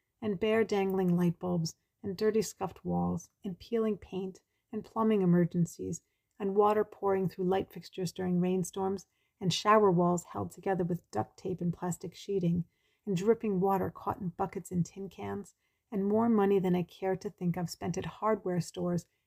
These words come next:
instead of on pleasant weekend trips. And knowing that after all of this, we've barely started work upstairs, and that could potentially mean five more years of messes. And we still haven't hung pictures on the walls or hooked up the stereo.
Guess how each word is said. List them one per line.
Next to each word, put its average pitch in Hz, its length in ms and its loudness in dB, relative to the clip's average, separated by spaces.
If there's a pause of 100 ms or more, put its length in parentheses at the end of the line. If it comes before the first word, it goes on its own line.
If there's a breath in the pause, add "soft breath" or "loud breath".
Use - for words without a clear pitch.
instead 196 380 -2
of 196 140 0
on 185 160 2
pleasant - 420 -4
weekend 180 360 -2
trips. - 360 -14 (640)
And 214 140 4
knowing 220 280 6
that 190 120 4
after 180 280 0 (120)
all 233 260 4
of 196 140 0
this, 175 320 -4 (240)
we've 202 220 -4
barely 208 320 6
started 175 420 -2
work 180 260 -2
upstairs, 175 600 -6 (380)
and 220 160 2
that 226 180 -4
could 180 160 -6
potentially - 540 -8
mean 185 260 0
five 180 380 -4
more 185 180 0
years 170 320 -2
of - 140 -18
messes. - 540 -12 (600)
And 226 80 0
we 214 80 6
still 220 240 -4
haven't 196 280 -8
hung 190 280 -4
pictures 180 400 -6
on 175 80 0
the 175 60 2
walls 175 380 -2
or 165 120 -10
hooked - 220 -18
up 185 120 -14
the 170 60 -20
stereo. 196 600 -6